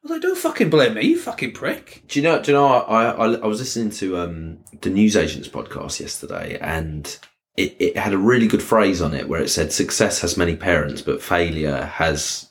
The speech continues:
Speaker 2: many," and it was like, "many orphans."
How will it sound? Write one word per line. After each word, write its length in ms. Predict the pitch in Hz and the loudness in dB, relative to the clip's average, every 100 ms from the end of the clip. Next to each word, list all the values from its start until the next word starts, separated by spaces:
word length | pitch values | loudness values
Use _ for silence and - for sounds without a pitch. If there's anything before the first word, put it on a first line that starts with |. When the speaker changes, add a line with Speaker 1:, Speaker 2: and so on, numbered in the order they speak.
| - | -6
Speaker 2:
many," 340 | 85 82 80 | -2 0 0
and 260 | 78 76 - | -2 -6 -2
it 100 | 90 | -2
was 120 | 85 | 2
like, 140 | 78 | 0
"many 240 | 87 87 87 | 2 2 2
orphans." 880 | 82 82 - 60 57 71 - - | 2 0 -2 -6 -6 -10 -10 -12